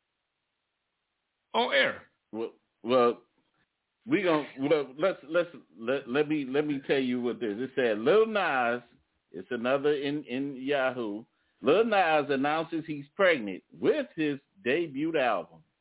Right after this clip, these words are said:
Speaker 2: And so you know it's a promo. So if you notice that Lil Nas has an extra growth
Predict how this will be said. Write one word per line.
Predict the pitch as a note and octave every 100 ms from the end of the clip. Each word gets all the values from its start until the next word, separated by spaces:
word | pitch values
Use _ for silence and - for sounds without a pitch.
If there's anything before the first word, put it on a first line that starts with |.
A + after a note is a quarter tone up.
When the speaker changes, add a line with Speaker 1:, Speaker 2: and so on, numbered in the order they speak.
| _ _ _ _ _ _ _ _
Speaker 2:
And | - G#2
so | B2+ A2+
you | A2 B2
know | C3+ D3
it's | B2
a | C3+
promo. | A#2+ E3+ C3 G2+ F#2 F#2
So | B2 A2+
if | A2 A#2
you | A#2+ D3+
notice | D#3+ F3+ F#3+ D3
that | D3 C3
Lil | D3 E3+
Nas | E3 E3 D#3 C#3
has | D3 C3
an | B2 B2
extra | D#3+ - F3
growth | D3+ F3 F3 C#3